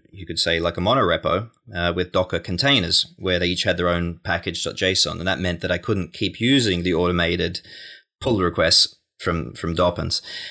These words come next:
And, uh, none of the tools that were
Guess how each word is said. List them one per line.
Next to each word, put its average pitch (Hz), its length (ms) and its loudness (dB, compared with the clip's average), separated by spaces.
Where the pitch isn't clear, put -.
And, 85 680 4
uh, 85 460 6
none 120 280 4
of 123 60 4
the 107 180 4
tools 92 640 4
that 90 340 2
were 87 420 4